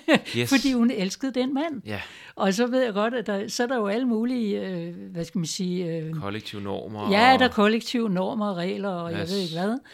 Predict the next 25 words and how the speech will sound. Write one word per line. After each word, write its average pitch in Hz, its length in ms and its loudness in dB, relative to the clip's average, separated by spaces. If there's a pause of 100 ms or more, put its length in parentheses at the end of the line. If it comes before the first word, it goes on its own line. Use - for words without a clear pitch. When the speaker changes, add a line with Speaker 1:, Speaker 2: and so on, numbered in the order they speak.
Speaker 2:
Yes. 190 100 -10
Speaker 1:
som 202 220 0
gør, 196 220 2
at 208 240 -4
det 214 80 0
var 185 80 -2
helt 190 220 -4
forkert 180 400 -8
og 208 100 -10
Speaker 2:
Ja. 170 60 -6
Speaker 1:
meget 175 200 -4
skamfuldt, 185 560 -6
og, 170 280 -6
og 160 160 -8
jeg 165 120 -6
ved 190 100 -4
ikke 175 140 -6
hvad. 165 240 -8 (340)
Men, 202 300 2 (120)
men 185 200 0
set 214 280 -2
ud 190 280 -4
fra 170 380 -8
naturens 233 520 -4
syn 220 400 -6